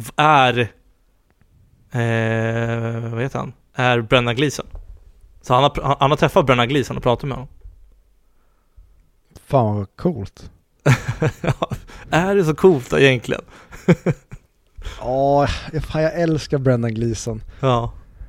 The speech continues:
Speaker 1: Men jag menar, alltså, det, det finns ju alltid någon tre steg ifrån dig som typ har träffat någon kändis, tänker jag. Så egentligen så
Speaker 2: Ja.
Speaker 1: står, storyn blir inte så bra, men jag, jag blev hypad när han berättade, för då, när, när jag tog upp det så var jag fortfarande nykär efter att ha sett The Banshees of Inisherin.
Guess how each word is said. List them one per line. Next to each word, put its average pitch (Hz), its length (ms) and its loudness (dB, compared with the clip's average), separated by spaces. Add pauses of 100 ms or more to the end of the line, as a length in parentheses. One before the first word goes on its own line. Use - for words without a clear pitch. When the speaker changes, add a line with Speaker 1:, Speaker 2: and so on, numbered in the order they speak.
(760)
Speaker 1:
Men 151 80 2
jag 156 80 4
menar, 151 220 6
alltså, 147 200 2
det, 151 160 0
det 143 280 0
finns - 140 0
ju - 40 2
alltid 156 380 4
någon 131 220 4
tre 123 300 0
steg 120 280 0
ifrån 120 380 4
dig 131 140 -4
som - 140 -12
typ - 120 -12
har - 60 -10
träffat 123 300 -2
någon 120 120 -2
kändis, 131 340 0
tänker - 260 -12
jag. - 100 -14 (500)
Så 143 80 0
egentligen 143 380 4
så 113 60 0
Speaker 2:
Ja. 107 60 2
Speaker 1:
står, 107 220 6
storyn 190 320 8
blir 185 160 8
inte 143 120 0
så - 80 0
bra, 135 240 6
men 131 140 2
jag, 165 200 8
jag 175 260 6
blev 147 160 4
hypad 143 380 4
när 131 40 4
han 120 100 4
berättade, 131 500 2
för 127 140 0
då, 127 260 2 (300)
när, 135 280 0
när 143 100 4
jag 139 80 4
tog 143 120 -4
upp 165 240 2
det 127 120 2
så 127 80 0
var 143 220 8
jag 123 120 6
fortfarande 120 400 -2
nykär 123 600 4
efter 135 200 -2
att 120 100 -2
ha 139 80 0
sett - 140 -10
The 135 100 -6
Banshees 131 500 -4
of - 180 -12
Inisherin. - 400 -8